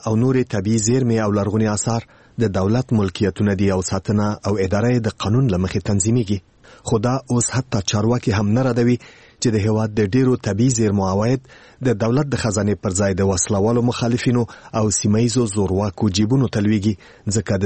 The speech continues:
دولتي واکمنۍ د ساحې له کمېدو سره پر کانونو او طبیعي زیرمو د دولت کنټرول هم محدود شوی دی.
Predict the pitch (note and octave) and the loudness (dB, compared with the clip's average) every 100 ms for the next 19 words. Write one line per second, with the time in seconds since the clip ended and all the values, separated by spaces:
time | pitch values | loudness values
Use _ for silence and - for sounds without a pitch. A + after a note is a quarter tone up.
0 | F#2 G2 F#2+ A2 F2 - G#2 A2+ G#2 G2 | 0 0 2 2 0 -2 0 0 0 0
1 | G#2 A2+ B2 B2+ A#2+ A#2 A#2+ - A#2+ - | 0 2 0 0 0 0 0 0 -2 -4
2 | - - - - - - B2+ C3+ C#3+ C#3 | -12 -20 -20 -4 -4 0 0 2 2 0
3 | - A2+ - G2+ A#2+ D3 B2 G2 G2 F2+ | 0 -4 -2 -2 0 2 2 0 0 -2
4 | F2 G2 A#2+ C#3+ - G#2 F2 G2+ E2+ G2 | -2 0 0 -2 -2 -2 0 0 0 -2
5 | G2+ _ _ - G2 A2+ - - G#2+ G#2+ | -6 _ _ -4 -2 0 -2 0 0 0
6 | A#2 | -2